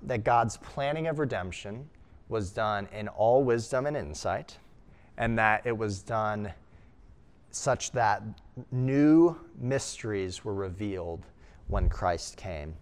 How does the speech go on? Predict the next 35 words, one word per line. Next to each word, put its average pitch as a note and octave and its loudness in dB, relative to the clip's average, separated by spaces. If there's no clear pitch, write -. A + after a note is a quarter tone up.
And B2+ 0
thirdly, D3+ 8
I A#2 -6
want A#2+ -4
you B2 -2
to A#2 -2
see C3 2
about A2 2
this - -6
planning C3 -4
of A2 -2
redemption A2+ -2
from G#2+ -6
our G2+ 0
passage A2 -2
that A2 -2
God's A2+ 2
plan A2+ -6
was A2+ 0
accomplished A2+ -4
in A#2+ -4
the G2 -4
fullness D3 -2
of F3+ -4
time, F#2+ -6
first, - -6
and B2 2
that A#2+ 6
it A2 2
was A2+ 0
accomplished B2 0
according C3+ 2
to A#2 -8
his G2 -4
purpose, - -6